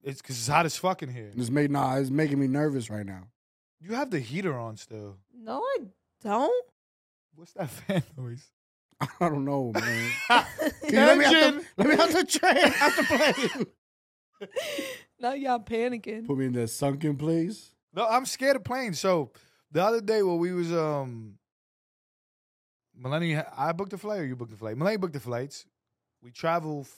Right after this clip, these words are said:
Speaker 1: forty-five minutes to the airport. Um, Melanie doesn't have an I D.
Speaker 3: Left my whole wallet at the crib.
Speaker 1: The whole thing, right?
Speaker 3: Embarrassing.
Speaker 2: In Florida.
Speaker 1: Mm,
Speaker 3: Yeah.
Speaker 1: yep. So we gotta travel forty-five mi-,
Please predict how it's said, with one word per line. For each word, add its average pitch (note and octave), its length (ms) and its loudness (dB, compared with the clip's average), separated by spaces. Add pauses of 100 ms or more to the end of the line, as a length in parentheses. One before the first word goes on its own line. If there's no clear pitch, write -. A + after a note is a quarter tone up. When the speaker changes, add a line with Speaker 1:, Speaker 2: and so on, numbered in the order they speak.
(100)
Speaker 1:
forty-five F3+ 840 -2
minutes D#3 320 -8
to - 100 -12
the B2+ 80 -6
airport. A#2 480 -6 (680)
Um, D3 640 -4 (680)
Melanie G3 220 -4
doesn't A3 220 -2
have G#3+ 140 -2
an A3 80 -2
I G#3+ 140 -2
D. F3+ 280 -12 (960)
Speaker 3:
Left G#3+ 260 -20
my G3 100 -12
whole G#3 220 -8
wallet G3 320 -6
at F3 100 -10
the F#3+ 80 -14
crib. F#3+ 320 -12 (320)
Speaker 1:
The C#3 100 -6
whole F#3 200 0
thing, C#3+ 320 -8
right? C#3 160 -2
Speaker 3:
Embarrassing. G3+ 560 -8 (180)
Speaker 2:
In A2+ 260 -4
Florida. G2+ 680 -6
Speaker 1:
Mm, B2 180 -10
Speaker 3:
Yeah. E3+ 140 -8
Speaker 1:
yep. C#3+ 260 -2 (340)
So - 160 -12
we C#3 80 -6
gotta D#3 220 0
travel D#3+ 300 -4
forty-five G3+ 600 -4
mi-, G3 80 -10